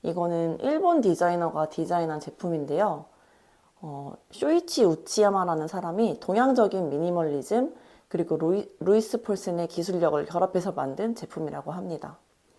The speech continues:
이 원반들이 정교하게 빛을 필터링해서 아래로 내보내기 때문에 식탁에 앉았을 때 눈부심이 정말 하나도 없어요. 그게 너무 신기하고,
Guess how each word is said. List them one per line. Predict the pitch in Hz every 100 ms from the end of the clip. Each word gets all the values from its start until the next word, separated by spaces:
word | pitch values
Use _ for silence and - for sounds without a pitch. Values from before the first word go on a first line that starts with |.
| -
이 |
원반들이 | 185 165 190 247 262 220 175 180 156 147
정교하게 | - 196 214 247 247 226 202
빛을 | 180 - 185 180
필터링해서 | 254 254 277 247 214 214 180
아래로 | 160 170 180 175 170 165
내보내기 | 180 175 185 220 196 180
때문에 | 151 147 151 226 180 - - - - _ _ _
식탁에 | - - 311 294
앉았을 | - 147 185 208 160 -
때 | 185 143
눈부심이 | 151 190 220 233 214 202
정말 | 180 165 175 165
하나도 | - 349 403 415
없어요. | 214 - - 135 131 -
그게 | 180 185
너무 | 160 156
신기하고, | 165 254 262 254 175 - 185 143 -